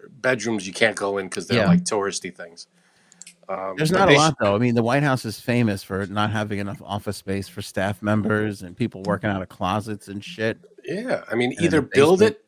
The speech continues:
Speaker 1: it, they should either expand it or, you know,
Speaker 2: Well, they
Speaker 1: have a
Speaker 2: did.
Speaker 1: secondary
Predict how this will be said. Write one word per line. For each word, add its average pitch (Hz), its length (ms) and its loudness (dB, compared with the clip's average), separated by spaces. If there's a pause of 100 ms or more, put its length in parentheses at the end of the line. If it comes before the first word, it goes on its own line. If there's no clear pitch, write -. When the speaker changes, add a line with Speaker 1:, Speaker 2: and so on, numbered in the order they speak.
(280)
Speaker 1:
it, 147 100 -14
they 175 100 -2
should 175 180 -4
either 151 280 0 (120)
expand 131 500 2
it - 180 -4 (1080)
or, 120 500 0 (360)
you - 100 -14
know, 101 260 -8 (260)
Speaker 2:
Well, 127 180 0
they 131 140 2
Speaker 1:
have 123 200 2
a 160 120 2
Speaker 2:
did. 139 140 6
Speaker 1:
secondary 98 600 -6